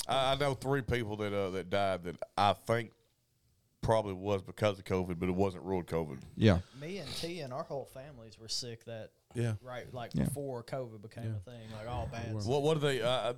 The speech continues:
Speaker 1: there were several people. If you go back and talk to people in the late winter of nineteen,
Speaker 3: Yep.
Speaker 1: there was a respiratory virus, what they get called, a respiratory virus is going around.
Speaker 2: Yeah. Yeah, yeah.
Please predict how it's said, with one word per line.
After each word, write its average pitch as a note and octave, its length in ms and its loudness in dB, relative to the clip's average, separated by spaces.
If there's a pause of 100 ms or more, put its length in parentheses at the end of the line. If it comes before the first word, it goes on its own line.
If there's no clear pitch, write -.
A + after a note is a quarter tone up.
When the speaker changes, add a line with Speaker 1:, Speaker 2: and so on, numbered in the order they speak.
(100)
Speaker 1:
there D3 140 6
were D#3 80 4
several C#3 280 0
people. A#2+ 180 0
If F#2+ 60 -2
you B2 80 4
go C3 100 6
back A#2+ 160 2
and G2 80 -14
talk G#2+ 220 0
to G#2 60 -4
people F#2 260 2
in F2+ 160 -2
the E2+ 260 0 (580)
late G#2 320 2
winter G#2 360 2
of F2+ 100 0
nineteen, F#2+ 600 2 (340)
Speaker 3:
Yep. A2 240 -12
Speaker 1:
there G#2+ 100 6
was G#2+ 180 0
a G#2 320 -2 (320)
respiratory A2 760 2
virus, G2 500 0
what G2+ 160 0
they G2 80 2
get F#2 140 0
called, F#2+ 200 4
a F2+ 40 -6
respiratory F#2+ 380 -4
virus F#2 200 4
is F2 60 -12
going F2 160 0
around. D#2 300 -2 (120)
Speaker 2:
Yeah. D3+ 140 12 (500)
Yeah, A2+ 60 -4 (520)
yeah. A#2 120 10